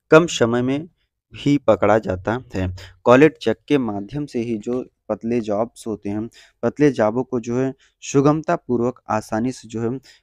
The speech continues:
पकड़ा जा सकता है। नेक्स्ट क्वेश्चन है हमारा एक सौ बारह नंबर हमारा क्वेश्चन है, एक सौ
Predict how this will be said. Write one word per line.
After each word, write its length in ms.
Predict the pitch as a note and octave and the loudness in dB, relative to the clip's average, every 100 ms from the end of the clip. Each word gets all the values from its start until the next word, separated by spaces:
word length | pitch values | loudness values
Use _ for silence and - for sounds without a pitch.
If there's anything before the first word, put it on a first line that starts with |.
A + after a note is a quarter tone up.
| _ A2+ | _ 0
पकड़ा 260 | - A#2 | 6 6
जा 160 | A#2 G#2 | 8 4
सकता 460 | - F#2+ - A#2 - _ _ A2 | 4 -4 -2 -4 -4 _ _ -2
है। 220 | F2+ F#2 _ - | -2 -4 _ 0
नेक्स्ट 360 | C3 D3 - _ | 0 0 -6 _
क्वेश्चन 400 | A2+ - - B2 | 0 2 0 0
है 120 | C3 | 0
हमारा 340 | A#2+ A#2 B2+ C3+ _ | 2 4 4 2 _
एक 200 | A2+ A#2 | 0 0
सौ 280 | - D#3 D3+ _ _ _ | 0 0 0 _ _ _
बारह 340 | G#2+ G#2 A2+ C#3 | 4 6 6 4
नंबर 280 | B2 A#2 | 2 0
हमारा 240 | A#2 A2+ A2 | -2 -2 -2
क्वेश्चन 420 | - G#2+ - G2 | -4 -6 -6 -8
है, 140 | A2+ D3 - - - - _ _ _ - - _ _ _ _ - - _ _ _ _ _ _ _ _ _ _ _ _ _ - - - - - - _ _ _ _ _ - C3 | -6 -8 -12 -12 -12 -14 _ _ _ -20 -20 _ _ _ _ -12 -12 _ _ _ _ _ _ _ _ _ _ _ _ _ 2 6 6 4 -2 -10 _ _ _ _ _ 2 2
एक 100 | - | 4
सौ 300 | E3 E3+ | 4 4